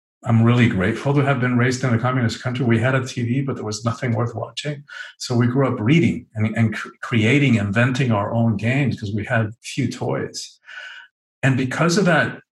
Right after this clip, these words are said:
love affair with books, I was a good student, had a really good G P A.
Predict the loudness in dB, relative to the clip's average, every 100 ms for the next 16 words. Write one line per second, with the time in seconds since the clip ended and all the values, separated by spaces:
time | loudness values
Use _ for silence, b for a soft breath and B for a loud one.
0 | _ _ -2 2 4 4 4 4 4 2
1 | 0 0 2 2 2 2 2 0 0 0
2 | 0 2 0 0 2 2 2 2 0 -2
3 | -2 -4 -2 0 0 -2